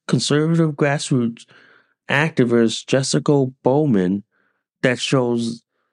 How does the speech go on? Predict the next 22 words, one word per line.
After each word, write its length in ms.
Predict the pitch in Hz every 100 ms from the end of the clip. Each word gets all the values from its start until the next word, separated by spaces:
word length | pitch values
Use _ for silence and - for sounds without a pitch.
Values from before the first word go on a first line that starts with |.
| _ _
the 280 | - 120 110
intricate 460 | 170 - 190 208 -
links 320 | 180 180 -
between 460 | - 139 151 127 113
these 280 | 156 170
groups, 240 | - 160 143
just 260 | 143 139
how 160 | - 139
sophisticated 720 | 135 139 - - - 196 185
their 140 | 165 120
operation 600 | 127 131 143 143 - 131
happens 420 | 127 123 135 127
to 80 | 123
be. 280 | 120 95 - - _
Bowman, 420 | - 165 202 170 127
the 80 |
secretary 600 | 113 - 151 147 135 147
of 120 | 131 110
the 60 |
Libertarian 760 | 113 156 147 - 151 151 143 131
leaning 280 | 143 143 135
Republican 640 | 110 - 123 - 139 139